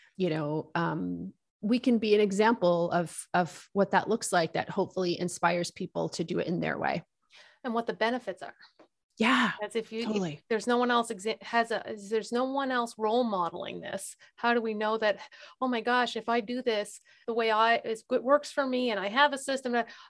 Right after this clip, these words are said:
Speaker 2: man, I can have thirty percent C E O time too." <laughs>
Speaker 1: Yes, exactly. And that's the thing, right? Like,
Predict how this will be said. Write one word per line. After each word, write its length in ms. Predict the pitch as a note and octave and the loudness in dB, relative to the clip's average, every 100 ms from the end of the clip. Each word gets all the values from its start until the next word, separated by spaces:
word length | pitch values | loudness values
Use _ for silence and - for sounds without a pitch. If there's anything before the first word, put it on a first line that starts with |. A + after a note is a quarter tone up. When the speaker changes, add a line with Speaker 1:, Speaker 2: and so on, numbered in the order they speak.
| - | -2
Speaker 2:
man, 240 | C#4 D4+ | 2 4
I 80 | E4 | 4
can 140 | F#4 F4 | 2 4
have 200 | C4+ - | 2 4
thirty 200 | A3+ A3 | 2 2
percent 360 | A3 - G#3+ | -4 -6 -6
C 300 | - A#3 A#3 | -4 -2 2
E 60 | A3+ | 2
O 80 | A#3 | 2
time 260 | B3 B3+ | 0 -2
too." 320 | A#3+ D#4+ F4+ - - - - | 2 4 4 2 -12 -18 -6
<laughs> 60 | - - - _ _ - | -6 -6 -12 _ _ 6
Speaker 1:
Yes, 640 | C4+ A4 A4 - - - - F4 - - | 10 12 10 6 -4 -10 -4 -4 -4 6
exactly. 720 | D#4 B3 D#4+ A4+ - F4+ A3+ | 6 8 6 6 4 4 6
And 160 | C#4 D#4 | 6 8
that's 200 | G4+ A4+ | 6 6
the 80 | A4+ - | 0 4
thing, 260 | G4+ D4+ | 4 6
right? 320 | A3 G#3+ E4+ - | 4 4 2 4
Like, 300 | B3+ A#3 | 4 4